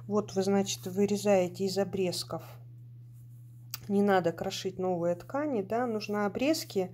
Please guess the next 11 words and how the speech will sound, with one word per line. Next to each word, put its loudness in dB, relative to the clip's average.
которые, 4
э, -8
в -6
крупный -2
проект 0
уже -2
как -6
бы -4
трудно -2
вместить. -8
Вот 0